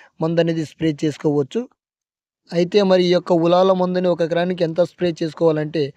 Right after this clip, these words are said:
అరవై గ్రాముల చొప్పున స్ప్రే చేసుకోవచ్చు. మరి ఈ యొక్క అరవై గ్రాముల ధర మార్కెట్లో మనకి ఐదు వందల యాభై రూపాయలకి దొరకడం జరుగుతుంది.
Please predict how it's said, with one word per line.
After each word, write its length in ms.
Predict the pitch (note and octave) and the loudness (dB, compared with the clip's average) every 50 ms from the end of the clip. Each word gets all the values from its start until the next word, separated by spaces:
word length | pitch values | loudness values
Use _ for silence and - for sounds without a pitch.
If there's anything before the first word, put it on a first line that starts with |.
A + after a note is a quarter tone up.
| - - - - _ _ - | -14 -20 -20 -20 _ _ 0
అరవై 260 | D#3 E3 F3 F#3 F3+ | 2 4 4 4 4
గ్రాముల 320 | E3+ E3+ F3 F3 F3+ F3+ E3 | 4 4 2 2 2 0 -2
చొప్పున 380 | - F3+ D#3+ - F#3+ F3 E3+ | -2 -4 -4 -4 -2 -2 -2
స్ప్రే 280 | D3 - - - D#3+ E3 D#3 | -4 -4 -4 -2 -2 -2 0
చేసుకోవచ్చు. 580 | D3+ E3 D#3+ C#3 C3+ D#3 D3+ D3 C#3 - - A3+ - _ - - _ _ _ - | 0 -2 -2 0 0 0 0 0 0 -4 -8 -12 -12 _ -20 -20 _ _ _ 2
మరి 160 | F3+ F3+ F3+ | 2 4 4
ఈ 100 | F3+ F3+ | 4 2
యొక్క 240 | F3 F3+ F3+ - - | 2 2 2 2 2
అరవై 240 | E3+ E3 E3 F3+ F#3 | 2 2 2 2 2
గ్రాముల 300 | E3+ F3+ F#3 F#3 F#3 F#3 | 2 2 2 2 2 2
ధర 180 | E3+ F3+ F3+ F3 E3+ | 2 2 2 2 2
మార్కెట్లో 500 | E3 E3 E3 D#3+ F3 F3+ E3 E3+ F3+ E3 | 2 0 0 0 -2 -2 0 0 0 0
మనకి 300 | E3 D#3+ D#3+ D#3 F3 E3 | 0 -2 -4 -2 0 0
ఐదు 200 | D3 D3 D#3 D#3+ | 2 2 2 2
వందల 220 | E3 D#3+ E3 E3 D#3+ | 2 2 2 2 2
యాభై 220 | D#3 D#3 D#3+ D#3+ | 2 4 4 2
రూపాయలకి 480 | D#3 D#3 D3 E3+ D#3 D3+ D3+ D3 F3+ D#3+ C#3 | 0 0 0 -2 -2 -2 -2 -4 -4 -4 -2
దొరకడం 460 | C3 C#3+ D3 D3 - E3 D#3 D#3+ D#3+ C#3+ | -2 -4 -4 -2 -2 -2 -2 -2 0 -2
జరుగుతుంది. 560 | D3 D3 C#3+ C#3 C#3 - D3 C3+ C3 C3 | -2 -2 -2 -4 -6 -6 -8 -10 -10 -10